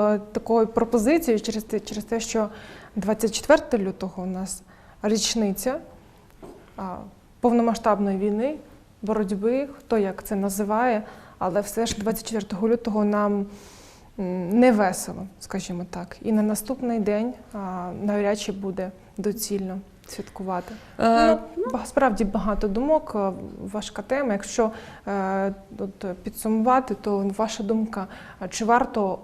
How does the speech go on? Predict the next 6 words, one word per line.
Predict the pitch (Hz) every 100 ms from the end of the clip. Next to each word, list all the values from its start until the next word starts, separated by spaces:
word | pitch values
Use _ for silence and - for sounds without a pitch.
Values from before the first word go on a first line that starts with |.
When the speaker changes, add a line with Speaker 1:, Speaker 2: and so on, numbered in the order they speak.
| -
Speaker 1:
в-, | -
окре-, | - - 240 226 156 113
відокремлювати | 220 226 226 240 202 185 185 180 175 - - - - -
День | 220
української | 202 208 214 208 - 190 185
жінки | 202 220 220